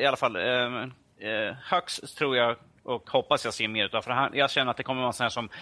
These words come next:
en, ehm, katalysator för, eh, saker i filmen, att han kommer röra om i grytan ordentligt. Medan de andra har sina spirituella, liksom,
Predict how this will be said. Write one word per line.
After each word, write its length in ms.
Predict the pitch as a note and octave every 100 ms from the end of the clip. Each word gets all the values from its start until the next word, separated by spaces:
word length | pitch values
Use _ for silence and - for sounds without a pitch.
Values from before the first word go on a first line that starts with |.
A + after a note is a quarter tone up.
| - -
en, 300 | B2 A#2+ A#2
ehm, 760 | A2+ A2+ G#2+ G2+ G2 G2 G2 F2
katalysator 760 | - - B2 C3 A#2 G#2 A#2 A2
för, 520 | A#2+ G#2+ G#2 A2 G#2+
eh, 60 | G#2+ _ -
saker 360 | - A#2+ -
i 80 | A2
filmen, 340 | A#2 G#2+ A2
att 140 | F#2+ -
han 120 | A#2+
kommer 220 | A#2+ A#2
röra 400 | A2 F#2 B2 A#2
om 160 | B2 A2+
i 40 |
grytan 380 | A2 A2+ G2+ A2
ordentligt. 640 | G#2+ G#2+ G2 - D2 - -
Medan 240 | D3 B2+
de 120 | D3+ D3
andra 220 | D3 B2+
har 160 | C3+
sina 240 | B2+ B2 A#2+
spirituella, 600 | - C#3 C3 C#3 B2+ B2
liksom, 360 | A#2 - G#2+